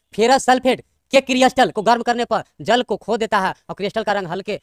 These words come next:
हरे से सफेद हो जाता है। ये बात को आपको ध्यान देना है। यानी फेरस सल्फेट एफ ई एस ओ फ़ोर into सेवन एच टू ओ, है ना? चला इसको हीट करो, गर्म करो, तो ये टूट जाएगा कुची में,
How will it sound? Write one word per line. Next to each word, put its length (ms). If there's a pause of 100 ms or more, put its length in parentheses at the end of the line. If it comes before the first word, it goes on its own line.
(160)
हरे 160
से 140
सफेद 300
हो 80
जाता 220
है। 100 (200)
ये 60
बात 180
को 60
आपको 120
ध्यान 160
देना 140
है। 60 (180)
यानी 180
फेरस 300
सल्फेट 340 (240)
एफ 280
ई 320 (260)
एस 180
ओ 80
फ़ोर 260
into 200
सेवन 260
एच 120
टू 80
ओ, 80 (220)
है 60
ना? 60
चला 320 (160)
इसको 220
हीट 200
करो, 200
गर्म 220
करो, 220
तो 240
ये 60
टूट 200
जाएगा 200
कुची 260
में, 160